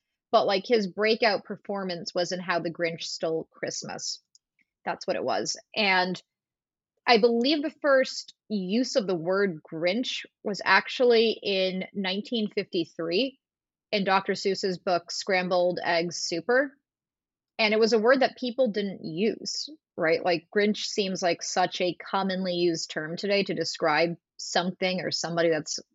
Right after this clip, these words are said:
like, honestly a real downer. Like, "Oh, man, like, what a Grinch," or, "That's a Grinchy thing to do, not sharing your Christmas cookies with me, Anya, at the office." But, um,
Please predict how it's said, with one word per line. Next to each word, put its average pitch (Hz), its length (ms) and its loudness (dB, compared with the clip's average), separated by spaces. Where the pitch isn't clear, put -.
like, - 220 -20
honestly 180 320 -6
a 175 80 -2
real 165 260 2
downer. 160 560 0
Like, 165 180 -6
"Oh, 226 140 -8
man, 156 320 -6
like, 156 140 0
what 208 180 6
a 214 60 8
Grinch," 196 480 4
or, 160 60 -2
"That's 247 240 8
a 214 40 8
Grinchy 214 580 4
thing 196 260 -2
to 202 120 0
do, 185 360 0
not 196 260 -2
sharing 196 340 0
your 180 120 -2
Christmas 208 520 -4
cookies 202 440 -2
with 190 160 -4
me, 185 220 -6
Anya, 185 280 -4
at 180 140 -6
the 185 100 -2
office." 190 640 -4
But, 196 140 0
um, 180 420 2